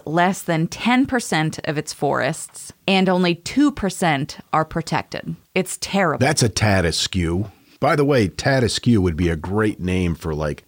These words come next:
Speaker 2: I don't know, a crime novelist.
Speaker 1: I, I agree. So there are several large mammals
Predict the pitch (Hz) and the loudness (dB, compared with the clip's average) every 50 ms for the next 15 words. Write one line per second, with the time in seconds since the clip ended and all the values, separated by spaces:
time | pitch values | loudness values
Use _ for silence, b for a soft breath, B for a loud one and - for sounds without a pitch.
0 | - 107 107 104 95 85 80 78 78 71 - - - 107 98 92 90 85 82 76 | -4 -2 0 0 0 0 0 -2 -2 -4 -4 -4 -2 0 2 2 2 2 2 0
1 | 69 67 67 - 60 58 - - - - - - _ _ _ - 180 208 240 233 | -2 -4 -6 -6 -8 -10 -10 -10 -12 -14 -18 -20 _ _ _ -2 0 0 0 0
2 | - - _ - - 180 208 220 190 151 - 160 185 208 196 - - 185 180 - | -4 -12 _ -4 -2 0 0 0 -2 -2 -2 -2 -2 -2 -2 -4 -6 -8 -10 -10
3 | - - - 294 277 269 262 254 - _ _ _ _ _ _ _ - 208 254 247 | -10 0 2 4 6 6 4 2 0 _ _ _ _ _ _ _ -4 0 2 2
4 | 247 254 - - 220 214 214 220 220 - - 311 311 277 311 330 311 302 294 233 | 2 2 2 4 4 4 4 2 0 0 0 0 2 2 2 2 2 2 2 2
5 | 196 196 196 196 190 190 175 180 175 170 165 160 160 156 151 151 151 147 - | 2 4 4 4 4 2 0 0 0 2 2 2 2 2 0 0 0 -2 -6